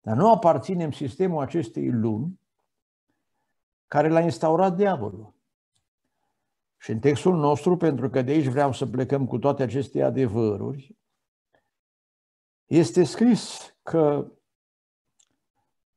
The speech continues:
sunt diferențe foarte evidente.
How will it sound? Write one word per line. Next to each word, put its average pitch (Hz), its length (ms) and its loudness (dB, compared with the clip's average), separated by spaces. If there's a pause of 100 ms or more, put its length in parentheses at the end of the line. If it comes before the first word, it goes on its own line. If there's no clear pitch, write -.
(360)
sunt 175 320 0
diferențe 185 680 4
foarte - 640 -2
evidente. 180 880 0